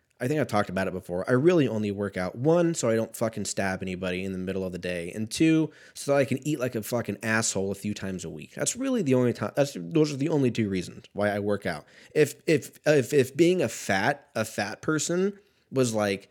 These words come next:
the dope hot thing, I would just let myself go. 'Cause I don't care. I just wanna be able to get the demons out and be able to stay somewhat in shape so that somebody likes to fuck me.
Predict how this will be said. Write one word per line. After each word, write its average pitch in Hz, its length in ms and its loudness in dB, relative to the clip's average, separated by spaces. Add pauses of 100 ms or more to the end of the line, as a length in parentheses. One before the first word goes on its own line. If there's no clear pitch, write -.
the 113 140 -4
dope 101 440 2
hot - 340 -4
thing, 127 420 0 (200)
I 135 160 2
would 175 200 4
just 107 220 -2 (100)
let 101 340 -2
myself 110 460 -4
go. 90 340 -2
'Cause 117 240 -4
I 143 80 6
don't 220 180 2
care. 180 540 4 (180)
I 143 180 -2
just 147 280 -2
wanna 135 280 0
be 117 260 0
able 110 220 -2
to 101 140 0
get 151 280 0
the 165 60 -2
demons 104 520 -4
out 95 320 0 (180)
and 110 140 -6
be 113 100 2
able 104 220 0
to 95 80 -4
stay 101 320 0
somewhat 139 560 0
in 98 200 -6
shape 92 380 -2 (280)
so - 140 -4
that 104 120 -2
somebody 123 380 2
likes 101 280 -2
to 95 80 -10
fuck - 300 -14
me. - 200 -18